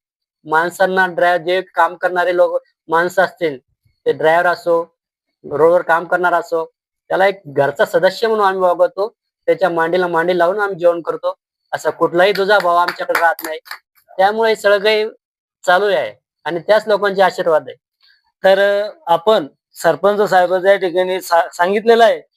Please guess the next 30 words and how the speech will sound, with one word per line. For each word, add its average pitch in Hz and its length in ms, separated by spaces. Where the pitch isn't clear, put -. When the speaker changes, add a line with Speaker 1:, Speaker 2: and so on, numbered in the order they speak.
Speaker 2:
की 233 160
हा 196 420
आमच्यासाठी 208 600
जो 185 120
आमच्याकडे 196 460
काम 185 340
करणारा 202 400
हा 185 120
कामगार 208 460
नसून 220 300
तो - 140
एक 202 180
आमच्या 190 300
खरात 190 220
परिवारातला 196 680
सदस्य 220 480
आहे 196 200
आणि 175 200
आम्ही 202 300
या 202 120
सदस्याला 208 720
एक 196 180
आमच्या 180 680
परिवारातला 202 540
सदस्य 196 420
म्हणूनच 208 420
या 233 120
ठिकाणी 185 340
वागवतो. 185 400
तर, 240 160